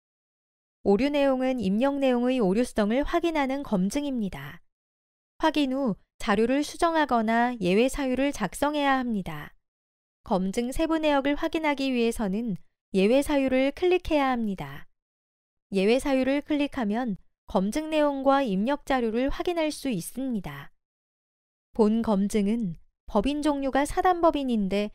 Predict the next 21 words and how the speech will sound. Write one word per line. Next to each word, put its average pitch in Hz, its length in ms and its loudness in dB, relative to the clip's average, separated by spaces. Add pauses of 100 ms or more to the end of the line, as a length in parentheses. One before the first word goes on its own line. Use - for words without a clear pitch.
(180)
법인 262 300 0
등록번호의 262 680 0
구분번호가 214 800 0 (340)
이십일이 277 600 2
아닙니다라는 240 840 2
검증입니다. 214 1000 -2 (680)
법인 233 300 0
종류가 254 340 0
사단법인인데 277 1080 2
구분번호가 254 640 2
이십일 254 640 0
외에 190 420 2 (160)
다른 220 380 0
숫자로 320 400 2
되어 269 240 4
있다면 202 560 -2 (400)
학교 339 320 0
개왕에서 277 640 2
법인 233 340 0
등록번호를 247 720 2
수정합니다. 262 880 -2